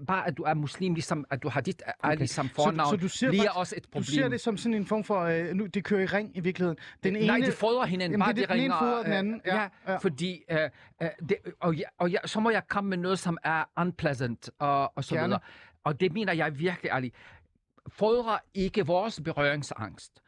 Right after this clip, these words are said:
Speaker 1: Fodrer ikke, at vi ikke står lige så stærkt over for nogle indvandrere og nogle muslimer, øh, når de, øh, overtræder vores grænser. Ikke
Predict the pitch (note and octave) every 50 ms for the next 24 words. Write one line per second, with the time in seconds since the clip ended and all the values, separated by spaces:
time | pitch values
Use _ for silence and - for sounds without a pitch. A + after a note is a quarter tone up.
0 | - - - - - G#3 A3 A3+ G#3+ G#3 F3 - - F3+ F#3+ F3+ - - - -
1 | C3+ A#2 E3+ E3 F#3 G3+ G3 - D#3 - - - - G#3 F3 F#3 G3 - - F3
2 | - - - E3+ D3 D#3+ - - - - D#3 E3+ F#3+ F3 - - F3+ D#3+ D#3 E3
3 | F3+ G3 G3 - E3 E3 E3+ D3+ C#3+ C#3 D3 D3 B2+ B2+ B2+ A2+ G2 - - -
4 | C#3+ C#3+ D3 D#3+ F#3+ G3+ G3+ F#3 E3 - - C3+ C3+ C3 A#2 A2 E2 - - _
5 | _ _ _ _ _ _ _ - - - - - - - - _ _ - - D#3
6 | D#3 D#3 D3+ D3+ C#3+ D#3 E3 E3 F3+ G3+ G#3+ A3 - G3+ F3+ - _ - - E3+
7 | E3+ - - E3+ F#3+ F#3 - - F3+ D#3+ D3+ C#3+ C3+ D3 C#3+ C3+ - - - B2
8 | C3+ A#2+ - - A#2+ F#2+ F#2+ _ _ _ - - - - - _ _ _ _ _
9 | _ _ _ _ - G#3 A3 A3+ A#3 - - G3+ F#3 E3 -